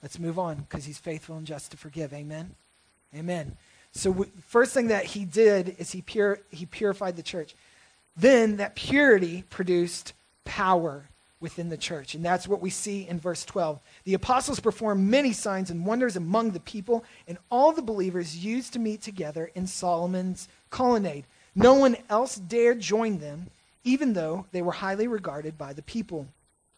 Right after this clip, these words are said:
Nevertheless, more and more men and women believed in the Lord and were added to their numbers." More and more men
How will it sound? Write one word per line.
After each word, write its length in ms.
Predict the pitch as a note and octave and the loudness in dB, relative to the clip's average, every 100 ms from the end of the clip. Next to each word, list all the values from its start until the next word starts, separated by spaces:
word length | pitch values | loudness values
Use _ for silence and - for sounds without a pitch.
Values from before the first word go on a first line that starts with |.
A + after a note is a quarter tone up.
| _ - | _ -10
Nevertheless, 840 | E3 G#3+ A3+ B3 C#4 F#3+ E3 - - _ | 0 2 2 -2 -2 -2 -2 -6 -18 _
more 480 | E3 F#3+ G3+ G3+ G#3 - | -2 2 4 2 0 -4
and 180 | E3+ | -6
more 500 | E3 F3 F3+ F3+ F#3 - - | -4 -2 2 2 0 -8 -8
men 320 | F3 F3+ G3 | -4 -2 -4
and 280 | G3+ F#3+ F3+ | -4 -4 -4
women 380 | E3+ D#3 D3 C#3 | -6 -10 -12 -10
believed 520 | D#3 E3+ G#3+ A#3 F#3+ | -8 -6 -6 -6 -6
in 80 | F#3+ | -8
the 100 | D#3 | -8
Lord 440 | E3 F3+ G3+ A#3 A#3 _ _ _ _ | -4 -2 -2 -4 -12 _ _ _ _
and 140 | F#3 F3+ | -4 -2
were 180 | D#3+ - | -4 -6
added 540 | G#3 G#3+ F3+ D3+ E3 - _ | -2 0 0 -4 -10 -18 _
to 220 | - F3 | -10 -8
their 160 | D#3+ F3 | -4 -2
numbers." 920 | F#3 G3+ G#3 E3 C3+ A#2+ - - - _ _ _ _ _ _ _ - | 2 2 2 -2 -8 -14 -16 -14 -16 _ _ _ _ _ _ _ -14
More 600 | D3 F#3 G3 G3 G3 F#3+ _ _ _ C#3 | -4 2 6 6 4 -6 _ _ _ -20
and 160 | C3+ | -16
more 600 | C#3 F#3 F3+ F3 E3+ E3+ _ _ _ | -6 -2 0 0 -2 -10 _ _ _
men 380 | D3+ E3 F3 | -10 -8 -6